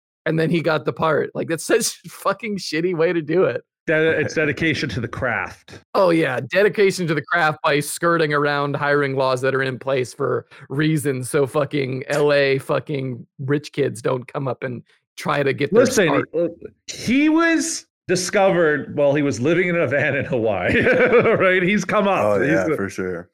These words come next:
Speaker 1: I'm sure. Yeah, he's still in Hawaii.
Speaker 3: You mean he was discovered the same way Mick Foley was?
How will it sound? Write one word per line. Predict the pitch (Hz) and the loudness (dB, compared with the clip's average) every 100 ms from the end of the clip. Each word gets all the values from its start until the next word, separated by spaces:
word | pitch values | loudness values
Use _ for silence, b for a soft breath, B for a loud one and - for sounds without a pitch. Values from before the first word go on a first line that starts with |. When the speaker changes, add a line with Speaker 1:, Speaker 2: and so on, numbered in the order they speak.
| - | -12
Speaker 1:
I'm | 123 135 | -10 -8
sure. | 127 - - 202 202 202 185 | -8 -8 -2 2 4 6 4
Yeah, | 165 190 170 | 4 4 4
he's | 156 220 190 | 0 -2 -2
still | - 269 233 | 0 4 6
in | 214 185 | 4 2
Hawaii. | - 254 226 170 160 196 190 151 131 107 - | -2 2 4 2 2 4 4 0 -2 -6 -6
Speaker 3:
You | 110 | 0
mean | 110 110 | 2 4
he | 110 | 2
was | 107 | 0
discovered | 101 - 107 107 | -4 -2 -2 -2
the | |
same | 101 101 101 | -2 -2 0
way | 95 | 0
Mick | 98 - | -4 -2
Foley | 90 98 | -2 0
was? | 104 117 - 165 | -2 -2 -2 -6